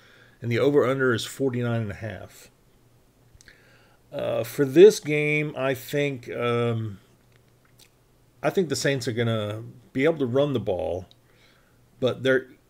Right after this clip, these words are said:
gonna be able to pass the ball too. Um, so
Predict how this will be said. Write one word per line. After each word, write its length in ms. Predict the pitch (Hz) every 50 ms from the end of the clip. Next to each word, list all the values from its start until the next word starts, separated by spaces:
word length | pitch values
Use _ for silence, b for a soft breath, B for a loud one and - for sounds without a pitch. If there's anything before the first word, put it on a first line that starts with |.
| _ 123 110 92
gonna 260 | - 131 131 135 135 123
be 180 | 110 110 107
able 220 | 110 107 104 110 101
to 460 | - - - 113 101 101 101 101 95 -
pass 340 | - - 113 101 90 - -
the 100 | - -
ball 240 | - - - - -
too. 380 | - - - - - - - - b b b b b b b b b b b b b b b b b b b b b _ _ _ _ _ _ _ -
Um, 500 | 113 110 107 107 104 98 98 110 107 110
so 760 | 117 - - - 147 147 139 120 107 98 98 98 101 101 92